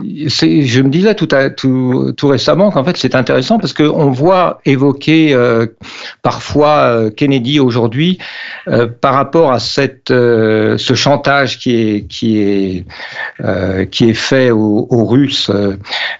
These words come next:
euh, avec, euh, la, la tentative de, de, d'intégrer l'Ukraine dans, dans l'otan et de, de mettre des missiles, euh, pointés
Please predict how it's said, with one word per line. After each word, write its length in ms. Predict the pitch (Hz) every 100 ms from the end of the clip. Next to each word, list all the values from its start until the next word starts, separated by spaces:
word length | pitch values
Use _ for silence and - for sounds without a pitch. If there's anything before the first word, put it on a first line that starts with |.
| -
euh, 320 | 101 101 101 -
avec, 420 | - 117 120 120 -
euh, 220 | 110 104
la, 640 | 101 101 98 95 95 104
la 140 | 110 110
tentative 640 | 120 110 110 - 139 127
de, 240 | 104 101 101
de, 300 | 95 95 92
d'intégrer 600 | 92 113 113 117 117 120
l'Ukraine 500 | 117 113 123 120 110
dans, 280 | 101 101
dans 160 | 101 110
l'otan 560 | 107 117 113 131 131 110
et 100 | 104
de, 300 | 98 95 95
de 140 | 95
mettre 420 | 104 113 - 107
des 240 | 95 104 98
missiles, 920 | 104 117 - 135 127 120 101 95 98 - - 139 -
euh, 120 | - 101
pointés 260 | - 123